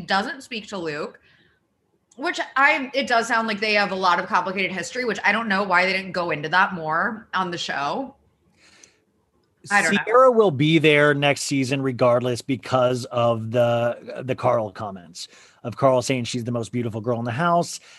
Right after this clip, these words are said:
Speaker 2: and vice
Speaker 1: Yeah.
Speaker 2: versa, which, which cracks me up of, like, Sierra, you went in there potentially thinking you were gonna keep hooking up with Luke and you thought, and, and it really made me paranoid. I'm like, are all girls just, uh, looking at other guys even when they're with a guy and they're always like, "That guy's better looking than the guy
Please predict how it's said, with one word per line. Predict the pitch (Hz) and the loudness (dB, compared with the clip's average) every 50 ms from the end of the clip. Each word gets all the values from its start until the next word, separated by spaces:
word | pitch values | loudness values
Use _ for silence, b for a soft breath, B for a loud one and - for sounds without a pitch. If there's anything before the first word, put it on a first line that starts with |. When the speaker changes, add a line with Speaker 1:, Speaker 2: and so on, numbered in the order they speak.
| B B B | B B B
Speaker 2:
and | 131 135 120 | -8 -4 0
vice | 139 135 135 | 0 0 0
Speaker 1:
Yeah. | 151 151 151 | 0 -2 -2
Speaker 2:
versa, | 151 202 185 - 160 147 | -2 -2 0 2 2 4
which, | 160 190 180 208 - | 4 2 2 0 0
which | - 202 185 - | 2 2 2 2
cracks | - 247 277 269 - - | 2 2 2 2 0 -2
me | 160 160 | 2 4
up | 175 170 143 127 107 | 6 6 6 4 2
of, | 143 139 | 2 2
like, | 143 151 139 127 | 2 2 2 2
Sierra, | 117 - 196 233 233 185 143 | -2 -2 0 2 2 2 2
you | 135 160 180 180 214 | 0 -2 -4 -4 -4
went | 233 226 208 | -4 -4 -4
in | 190 | -2
there | 175 160 143 | -4 -4 -4
potentially | 123 131 135 160 165 139 147 147 | -4 -4 -2 -2 -4 -2 -4 -4
thinking | 127 151 147 143 143 | -4 -4 -4 -4 -4
you | 139 139 | -4 -4
were | 143 | -4
gonna | 139 139 135 | -4 -6 -6
keep | 113 - 156 143 | -6 -6 -4 -4
hooking | 139 139 143 147 | -4 -4 -2 -4
up | 139 123 | -4 -4
with | 131 110 | -4 -4
Luke | 127 165 185 175 151 - | 0 2 2 2 2 0
and | 139 131 131 | -4 -6 -6
you | 127 | -4
thought, | 120 147 135 131 131 127 - b b b b b b b b b | 0 2 2 2 0 -2 -6 b b b b b b b b b
and, | 156 160 165 160 | -6 -6 -4 -4
and | 165 180 160 | -4 -2 -2
it | 160 147 | -2 -2
really | 160 196 233 214 | 0 2 2 2
made | 160 156 143 | 2 0 -4
me | 139 131 | -4 -6
paranoid. | 110 - 143 185 196 170 135 127 127 | -6 -2 -2 -2 -2 -2 -2 -2 -2
I'm | 135 | -2
like, | 139 143 139 123 _ b b b b b | -2 -2 -4 -6 _ b b b b b
are | 143 156 | -2 0
all | 151 165 190 233 277 | 2 2 2 2 2
girls | 240 247 240 254 269 254 202 | 2 4 4 4 4 2 0
just, | 214 196 165 - _ - | -2 -4 -4 -6 _ -12
uh, | 151 - _ _ - | -12 -12 _ _ -10
looking | 170 147 147 180 175 226 233 214 | -6 -4 -4 -2 -2 0 0 2
at | 190 165 - | 2 0 2
other | 143 151 165 196 180 | 2 2 2 0 -2
guys | 139 135 131 139 151 175 196 190 180 | -2 -2 -2 0 0 0 0 0 0
even | 190 175 175 | -2 -2 -2
when | 160 151 | -4 -2
they're | 147 143 | -2 -2
with | 131 127 135 131 - | 0 0 -2 -2 -2
a | 190 | -2
guy | 147 131 123 127 139 160 185 | -2 0 0 2 4 4 2
and | 190 180 160 | 2 0 0
they're | 151 147 | 0 0
always | 143 147 147 139 | 0 0 -2 -2
like, | 139 135 127 107 | -2 -4 -2 0
"That | 135 156 170 170 - - | 2 2 2 2 0 0
guy's | 156 151 147 143 123 | 0 0 0 0 0
better | 131 156 147 147 | 0 0 2 0
looking | 151 143 120 147 143 | -2 -2 -4 -6 -6
than | 143 139 | -6 -6
the | 131 | -2
guy | 120 135 123 127 | -2 0 0 2